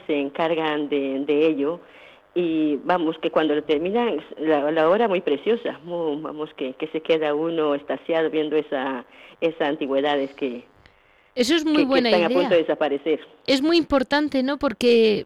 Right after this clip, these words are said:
Speaker 2: la Navidad es una vez y normalmente, bueno, a lo mejor en Murcia son un poco más golosos,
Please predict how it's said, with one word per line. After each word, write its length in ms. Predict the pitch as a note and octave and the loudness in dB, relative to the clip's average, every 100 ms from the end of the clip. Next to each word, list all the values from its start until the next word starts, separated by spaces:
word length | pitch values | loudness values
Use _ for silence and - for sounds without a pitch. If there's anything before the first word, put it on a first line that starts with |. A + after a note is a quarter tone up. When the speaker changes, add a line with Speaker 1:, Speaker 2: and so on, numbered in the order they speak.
| _ - | _ -12
Speaker 2:
la 300 | G3+ A3+ A3 | -4 2 4
Navidad 500 | G#3+ G#3+ A#3 C4+ D4 | 4 6 8 8 8
es 200 | C#4+ - | 4 2
una 180 | C#4 A#3 | 4 6
vez 320 | B3+ A3+ - | 6 4 -4
y 760 | - A#3+ A3+ A3 A3 G#3+ G#3 G#3 G3 | -4 0 0 0 0 -2 0 -2 -2
normalmente, 680 | A3 G#3+ A3+ C4+ C4+ C4+ | -2 0 2 0 0 -4
bueno, 180 | C4+ B3+ | -2 0
a 40 | A3 | 0
lo 80 | |
mejor 280 | A3+ A#3 D#4+ | 0 2 2
en 100 | D4 | 2
Murcia 340 | C4+ C#4+ - B3+ | 2 0 2 0
son 120 | C4+ | 2
un 120 | B3 | 0
poco 220 | A#3 A3+ | 0 0
más 180 | A3+ A3 | 2 4
golosos, 580 | F#3+ A3 A#3 - F3+ - | 4 4 4 2 -2 -4